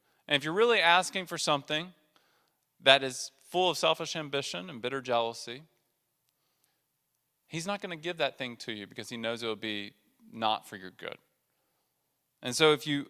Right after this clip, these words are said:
ask wrongly to spend it on your passions, it's going to push you away from him. Because here's the reality. Our God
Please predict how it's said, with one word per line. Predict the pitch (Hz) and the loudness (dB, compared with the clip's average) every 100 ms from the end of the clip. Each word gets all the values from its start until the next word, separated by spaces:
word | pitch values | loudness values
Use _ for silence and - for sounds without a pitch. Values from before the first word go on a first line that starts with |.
| _ | _
ask | 151 180 208 - | 4 6 4 0
wrongly | 147 135 165 185 180 123 | -6 2 6 6 2 -2
to | 123 | -4
spend | 117 160 160 | -6 -6 -4
it | |
on | 151 | -4
your | 131 | -4
passions, | 117 139 131 120 104 95 - | -6 -4 -4 -4 -12 -12 -12
it's | 127 - | -10 -6
going | 127 | -6
to | 113 | -6
push | - 120 - | -6 -6 -4
you | 120 107 - | -4 -6 -4
away | 113 98 98 98 123 | -4 -2 -2 -2 -6
from | - 101 | -12 -14
him. | 92 92 - - - - - | -8 -8 -8 -14 -18 -18 -6
Because | 156 151 170 | 2 2 4
here's | 208 185 | 2 2
the | 156 | 0
reality. | 135 120 110 98 - _ _ _ _ _ _ _ - _ | 2 4 2 -2 -12 _ _ _ _ _ _ _ -20 _
Our | 120 120 139 | 4 6 6
God | 151 110 98 98 | 2 -2 0 -2